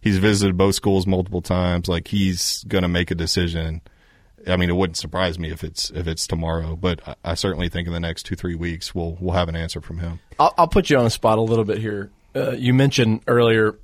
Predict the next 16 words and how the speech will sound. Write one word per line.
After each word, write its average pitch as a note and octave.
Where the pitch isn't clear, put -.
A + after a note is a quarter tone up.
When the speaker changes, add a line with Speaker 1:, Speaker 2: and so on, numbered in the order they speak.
Speaker 2:
<clears throat> -
excuse F3
me, G#2+
uh, G#2
you C3
know, A2+
if G#2+
you A#2+
were A2+
doing A2+
a G#2+
list G#2+
of, G#2+
like, F#2+
most A2
likely G2+